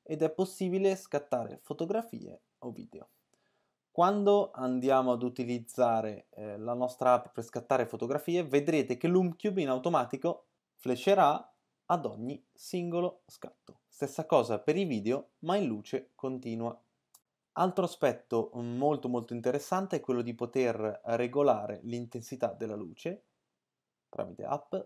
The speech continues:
controllare il livello batteria, red eye e autosync.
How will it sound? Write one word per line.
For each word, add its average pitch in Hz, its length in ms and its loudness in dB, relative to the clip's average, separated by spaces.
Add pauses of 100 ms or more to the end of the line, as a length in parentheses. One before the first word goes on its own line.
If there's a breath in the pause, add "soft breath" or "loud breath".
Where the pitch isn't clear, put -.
(160)
controllare 123 720 2
il 117 160 -8
livello 110 640 -2
batteria, 214 760 -4 (640)
red 151 300 4
eye 135 380 -6 (120)
e - 240 -6
autosync. - 720 -14